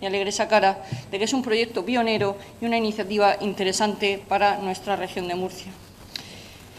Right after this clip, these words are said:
No se cabree usted porque ha sido un éxito de la sociedad civil. Ciento cuarenta y cuatro colectivos y asociaciones de la región de Murcia han decidido a qué programas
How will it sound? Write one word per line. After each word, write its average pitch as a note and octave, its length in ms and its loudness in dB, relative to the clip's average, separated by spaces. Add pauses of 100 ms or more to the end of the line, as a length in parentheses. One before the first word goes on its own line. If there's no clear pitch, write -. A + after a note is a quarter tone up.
(280)
No G3+ 160 -2
se A#3 140 -2
cabree A#3 240 8
usted C#4 600 2
porque A3+ 280 2
ha A#3+ 40 2
sido A#3+ 240 2
un A#3 80 2
éxito A#3+ 600 2 (120)
de G#3+ 160 4
la A#3 120 6
sociedad G3+ 520 0
civil. A#3+ 400 -2 (380)
Ciento A#3 380 0
cuarenta G#3 340 2
y G#3 60 0
cuatro A3+ 440 4
colectivos G#3+ 520 0
y G#3+ 60 0
asociaciones G#3+ 600 0
de F3 80 -4
la F3 80 4
región G3+ 260 -2
de A3 100 4
Murcia B3+ 500 4 (260)
han A3 160 2
decidido A3+ 400 2
a G#3+ 60 0
qué G#3+ 120 4
programas A3 720 6